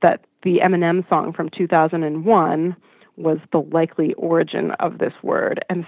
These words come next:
so that gave us a starting point. Um, and then we found that it was used in other,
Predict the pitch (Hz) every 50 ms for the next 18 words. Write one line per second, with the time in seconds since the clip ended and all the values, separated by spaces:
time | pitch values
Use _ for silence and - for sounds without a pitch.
0 | - - 180 170 - 165 165 185 180 - - 190 170 - - 151 - - - -
1 | - - 196 190 208 247 269 247 - - 285 320 349 320 - - - - - -
2 | - - _ _ - - - - - - - - 180 175 165 - - 180 175 165
3 | 165 156 156 156 - - - 170 165 - _ _ - 185 185 180 170 - - 175
4 | 160 156 156 160 - 160 160 - - 165 160 160 160 160 156 156 156 - - -
5 | 175 165 - - - - 175 165 165 156 147 151 147 147 147 147